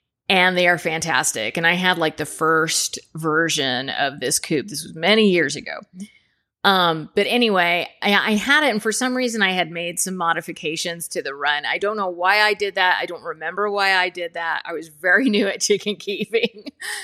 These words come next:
But there was, there were some considerations that I didn't take, okay? And because of that,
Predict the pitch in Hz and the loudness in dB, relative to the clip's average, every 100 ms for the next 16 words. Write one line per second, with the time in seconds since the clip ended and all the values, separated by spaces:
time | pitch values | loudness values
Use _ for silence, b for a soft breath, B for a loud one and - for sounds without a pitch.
0 | B B 247 - 233 226 240 247 240 240 | B B -20 0 2 4 4 4 4 2
1 | 226 214 214 220 151 208 220 220 226 294 | 0 -6 -6 -6 -6 -2 0 0 2 2
2 | 294 349 339 330 294 254 254 233 202 208 | 0 -2 -4 0 4 4 4 0 0 2
3 | 185 185 185 180 139 160 139 131 - 165 | 2 0 -4 -6 -8 -6 -6 -10 -8 -8
4 | 160 170 170 165 165 - 294 285 208 180 | -2 0 0 -4 -10 -4 -2 -2 0 2
5 | 170 175 - | 4 2 0